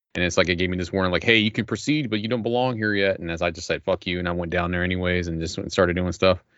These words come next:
Uh, so it, it'll bitch at you, and you're like, "Hey, press, press the,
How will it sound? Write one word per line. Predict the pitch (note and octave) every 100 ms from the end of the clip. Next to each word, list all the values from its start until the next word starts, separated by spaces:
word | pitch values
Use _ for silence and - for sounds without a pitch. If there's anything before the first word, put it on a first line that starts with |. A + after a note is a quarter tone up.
| _ - - - _ -
Uh, | F2 F2+ F#2
so | F#2 F2+ F2
it, | F2 F#2+
it'll | - G#2+
bitch | G2 G#2+
at | A2 G2+ A2+
you, |
and | G#2+
you're | F#2+
like, | F#2+
"Hey, | C3 C3
press, | A#2+ B2 - - _
press | - A#2+ B2
the, | - A#2 A#2 G#2+